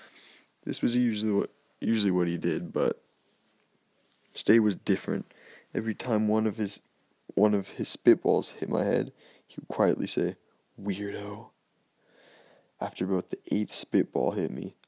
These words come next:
I got out of my chair and ran over to Jake and threw him onto the floor.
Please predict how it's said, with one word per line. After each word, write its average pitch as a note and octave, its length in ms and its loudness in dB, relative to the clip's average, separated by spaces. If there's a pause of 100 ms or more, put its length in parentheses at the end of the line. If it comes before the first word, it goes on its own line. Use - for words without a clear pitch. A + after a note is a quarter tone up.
I F#2 80 -8
got F#2 240 0
out F#2+ 160 0
of F#2+ 60 -2
my F#2 120 -2
chair F#2 300 -6
and F2+ 240 -10
ran F2+ 260 2
over F2 240 -6
to - 160 -8
Jake F2 300 -6
and F2 120 -12
threw F#2 300 -4
him F2+ 80 -4
onto F2+ 240 -6
the - 80 -12
floor. - 360 -6